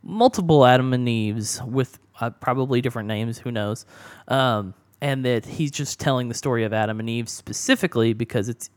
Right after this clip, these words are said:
easier to tell a story about one or two person. There's also the one, you know, the way you kinda said it is there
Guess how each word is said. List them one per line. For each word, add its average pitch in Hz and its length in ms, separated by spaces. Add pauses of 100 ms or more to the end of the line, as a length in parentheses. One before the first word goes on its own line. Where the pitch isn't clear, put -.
(120)
easier 135 400
to - 160
tell 107 160
a - 20
story 104 320
about 98 240
one 101 160
or 101 60
two - 160
person. - 320 (360)
There's 135 160
also 131 380 (140)
the 135 100
one, 120 380
you 139 260
know, 135 80
the 131 140
way 127 120
you 123 140
kinda 123 240
said 113 240
it 110 100
is 110 180
there 113 220